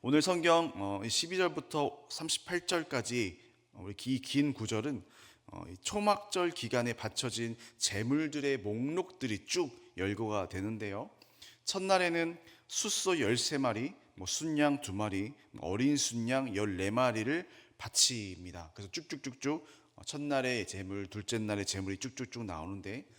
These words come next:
재미있는 것은 이 제물 중에 특히 숫소의 제물입니다. 제물입니다. 이 숫소는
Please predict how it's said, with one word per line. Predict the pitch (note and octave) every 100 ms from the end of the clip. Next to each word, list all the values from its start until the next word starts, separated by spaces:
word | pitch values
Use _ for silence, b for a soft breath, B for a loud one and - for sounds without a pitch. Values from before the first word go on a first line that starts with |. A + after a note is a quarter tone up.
| B B B -
재미있는 | B2 C#3+ E3 D#3+
것은 | C3 B2 B2+ D3 G2+ G2
이 |
제물 | F#2+ G#2+ C3+ D3
중에 | C#3 B2+ A#2+
특히 | - - F3+ E3+ B B
숫소의 | - - A#3+ - G#3 D3 G#2+ G2+ D#2+ F2+ G2 E2+
제물입니다. | - G#2 G#2+ F#2+ F#2 F2 E2 D#2 _
제물입니다. | - G#2+ A2+ G#2+ F#2 G2 F2 B B G2+
이 |
숫소는 | - G3 - G#3+ F3 G3 A2+